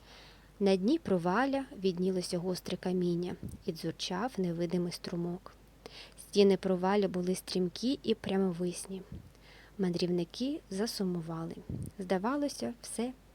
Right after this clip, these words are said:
кінець. Доведеться повертатися, так і не діставшись до Гудвіна. Страшило розгублено хитав головою. Залізний дроворуб схопився за груди,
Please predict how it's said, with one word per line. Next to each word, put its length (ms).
кінець. 500
Доведеться 560
повертатися, 840
так 220
і 120
не 320
діставшись 680
до 140
Гудвіна. 560
Страшило 680
розгублено 640
хитав 360
головою. 580
Залізний 600
дроворуб 560
схопився 640
за 120
груди, 420